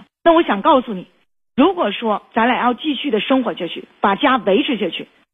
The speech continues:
那么你每个月，一个月收入多少钱？你百分之七十你必须交到家里，你不交到家里，这两个孩子怎么样？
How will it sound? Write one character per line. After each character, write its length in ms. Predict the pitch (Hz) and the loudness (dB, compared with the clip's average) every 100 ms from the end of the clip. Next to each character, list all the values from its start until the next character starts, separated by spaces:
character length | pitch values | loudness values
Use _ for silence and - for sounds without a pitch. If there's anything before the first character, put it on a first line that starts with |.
| _ _ _ | _ _ _
那 120 | 285 | 2
么 200 | 254 180 - _ _ _ - | 4 2 -6 _ _ _ 0
你 140 | 240 | 2
每 220 | 294 208 | 2 -2
个 100 | 180 | -2
月， 260 | 220 277 - - | 0 0 -2 -6
一 140 | 214 | -2
个 100 | 285 | 0
月 120 | 302 | 0
收 200 | 254 269 | 0 0
入 140 | 269 233 | 0 -2
多 120 | 233 | -2
少 140 | 208 | -2
钱？ 220 | 175 - - _ _ _ - | -6 -12 -18 _ _ _ 0
你 120 | 277 | 0
百 240 | - 233 | 2 0
分 120 | 202 233 | 0 -2
之 100 | 294 | -4
七 240 | - 302 | -2 -2
十 160 | 262 202 | -2 -2
你 120 | 208 | 0
必 160 | 311 370 | 0 0
须 160 | 233 | 0
交 180 | 196 190 | 0 0
到 100 | 180 | -2
家 180 | 180 165 | -4 -8
里， 120 | 165 _ _ _ - | -12 _ _ _ -2
你 80 | 247 | 2
不 140 | 381 | 2
交 200 | 370 320 | 2 0
到 80 | 311 | 2
家 180 | 294 277 | 0 -2
里， 100 | 226 | -2
这 120 | 294 | -2
两 200 | 247 123 | -2 -4
个 100 | 190 | -10
孩 220 | - 147 | -6 -6
子 100 | 208 | -4
怎 120 | 190 | -6
么 80 | 139 | -2
样？ 160 | 185 | -2